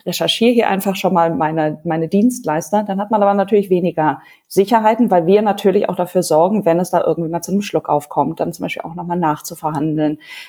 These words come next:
Ähm, wir können dann immer nochmal so dazwischen geschaltet sein, versuchen uns aber weitestgehend aus dem Prozess rauszuhalten.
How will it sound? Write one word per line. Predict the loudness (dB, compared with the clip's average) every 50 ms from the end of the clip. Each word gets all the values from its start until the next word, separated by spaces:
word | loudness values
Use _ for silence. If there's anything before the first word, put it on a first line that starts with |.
| -2 0
Ähm, | 2 2 2 2
wir | 2 2
können | 0 2 2
dann | 2 2 2
immer | 2 2 4
nochmal | 4 4 2 2
so | 2 2
dazwischen | 0 0 -2 0 -2 0 2 2 0
geschaltet | 0 0 0 0 0 0 0 -2
sein, | -2 -2
versuchen | 0 -2 0 0 0 2 2 0
uns | 0 0 0
aber | 0 0 0 0
weitestgehend | 2 0 2 2 0 -4 -2 -4 -6 -6
aus | -8 -12
dem | -14 -16
Prozess | -18 -14 -6 -4 -4 -4 -2 0
rauszuhalten. | 0 0 0 -2 -4 -4 -2 0 2 2 0 0 0 -4 -4 -4